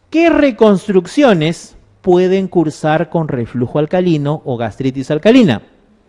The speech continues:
Billrod uno y Billrod dos. Miremos la que está al frente. Miren, estómago, duodeno, primera, segunda, tercera, ángulo de tres, yeyuno, yeyuno acá, y mira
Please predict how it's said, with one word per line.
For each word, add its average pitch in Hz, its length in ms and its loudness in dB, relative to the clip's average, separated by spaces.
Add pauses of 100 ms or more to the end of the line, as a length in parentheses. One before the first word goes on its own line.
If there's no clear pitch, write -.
(1700)
Billrod 156 440 0
uno 233 400 2
y 139 80 -4
Billrod 127 380 -2
dos. 90 300 -12 (520)
Miremos 262 440 4
la 233 100 4
que 190 80 -2
está 214 140 0
al 233 60 2
frente. 170 380 0 (600)
Miren, 165 340 -4 (1500)
estómago, 196 720 -4 (680)
duodeno, 185 840 -4
primera, 202 560 -6
segunda, 180 580 -8
tercera, 180 520 -8
ángulo 185 340 -4
de 151 140 -4
tres, 208 380 -2
yeyuno, 269 600 -4 (760)
yeyuno 190 480 -6
acá, 226 260 -6
y 175 80 -4
mira 131 280 -6